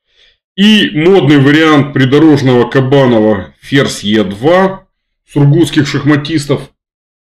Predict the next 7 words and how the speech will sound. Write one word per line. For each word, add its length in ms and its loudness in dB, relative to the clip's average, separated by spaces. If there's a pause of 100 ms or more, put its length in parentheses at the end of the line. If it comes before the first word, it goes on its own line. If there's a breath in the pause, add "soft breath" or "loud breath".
Ну, 160 4
модный, 600 2
э, 40 -20
в 460 0
узких 320 0
кругах, 560 0
да. 340 -4